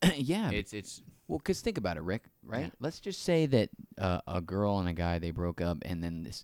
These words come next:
Speaker 1: maybe the woman is like
Speaker 2: Like, how'd it go down? How did that breakup go? How did
Speaker 1: No,
Speaker 2: it
Speaker 1: no, no,
Speaker 2: happen?
Speaker 1: no, no, no. Listen,
Speaker 2: No, not
Speaker 1: let's
Speaker 2: even
Speaker 1: just
Speaker 2: that.
Speaker 1: say that the
Speaker 2: Mm.
Speaker 1: woman has not, like, maybe it was her doing that the relationship failed,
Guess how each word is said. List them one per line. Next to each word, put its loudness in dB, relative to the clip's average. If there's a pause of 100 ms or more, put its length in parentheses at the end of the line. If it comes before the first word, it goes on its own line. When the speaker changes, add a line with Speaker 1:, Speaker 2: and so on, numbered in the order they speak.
Speaker 1:
maybe -4
the -4
woman 0
is -2
like -4 (680)
Speaker 2:
Like, -8
how'd -6
it -6
go 0
down? -4
How -4
did -4
that 0
breakup -6
go? -6 (200)
How -6
did -6
Speaker 1:
No, 0
Speaker 2:
it -2
Speaker 1:
no, 0
no, 0
Speaker 2:
happen? 2
Speaker 1:
no, 0
no, -4
no. -14
Listen, -2
Speaker 2:
No, -4
not -4
Speaker 1:
let's 0
Speaker 2:
even 0
Speaker 1:
just -2
Speaker 2:
that. 0
Speaker 1:
say 6
that 0
the 2
Speaker 2:
Mm. -2
Speaker 1:
woman 4 (240)
has -2
not, 0
like, -2 (140)
maybe 0 (200)
it -2
was -4 (180)
her 4 (840)
doing 4
that -2
the -2
relationship -4
failed, -8